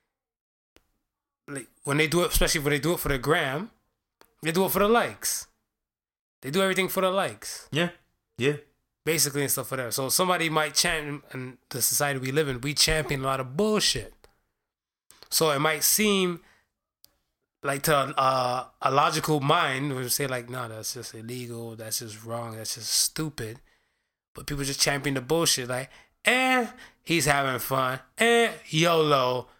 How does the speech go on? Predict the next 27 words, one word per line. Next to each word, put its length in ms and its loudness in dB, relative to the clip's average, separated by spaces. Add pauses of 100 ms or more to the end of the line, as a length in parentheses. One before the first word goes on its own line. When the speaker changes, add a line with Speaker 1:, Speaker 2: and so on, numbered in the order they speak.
(580)
Speaker 1:
whatever," 840 6 (100)
and 200 2
they 100 4
just 400 0
write 260 2
shit 220 4
off. 300 4
Speaker 2:
Right, 580 6
Speaker 1:
And 140 4
Speaker 2:
right. 40 8
Speaker 1:
now, 380 6 (360)
when 240 4
they 100 4
just 280 0
write 220 4
shit 140 2
off, 180 4
they 140 2
add 240 2
a 80 2
like 340 0
to 160 4
it 80 4
and 80 2
stuff, 320 0
whatever. 340 4
Speaker 2:
Yeah. 40 -8